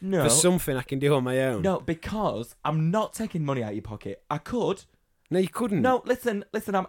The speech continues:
Speaker 1: l-, look.
Speaker 2: Don't
Speaker 1: What, what? I am a travel agent, and what I could quite easily do, and by travel agent, I'm, like I say, I'm more of an operative. But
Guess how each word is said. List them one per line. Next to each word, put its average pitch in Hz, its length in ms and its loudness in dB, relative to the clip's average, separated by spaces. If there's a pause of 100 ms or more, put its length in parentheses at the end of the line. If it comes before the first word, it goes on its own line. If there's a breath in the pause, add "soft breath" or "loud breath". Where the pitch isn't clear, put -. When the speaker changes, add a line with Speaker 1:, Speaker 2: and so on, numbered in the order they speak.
(200)
Speaker 1:
l-, - 180 -16
look. 170 300 0 (140)
Speaker 2:
Don't 151 100 0
Speaker 1:
What, - 240 4
what? 170 260 -2
I 160 120 4
am 156 100 2
a 156 60 0
travel 202 360 -4
agent, 147 520 -4
and 127 100 -2
what 135 140 2
I 135 80 0
could - 320 -6
quite 214 280 -2
easily 302 280 -6
do, 160 360 -4 (800)
and 147 180 0 (100)
by 196 200 -2
travel 185 360 -2
agent, 120 340 -2
I'm, 120 240 -6
like 131 240 -10
I - 20 -8
say, 120 140 -10
I'm 101 100 -6
more 117 120 -6
of 113 80 -10
an 117 80 -6
operative. - 360 -12 (320 soft breath)
But 139 280 -2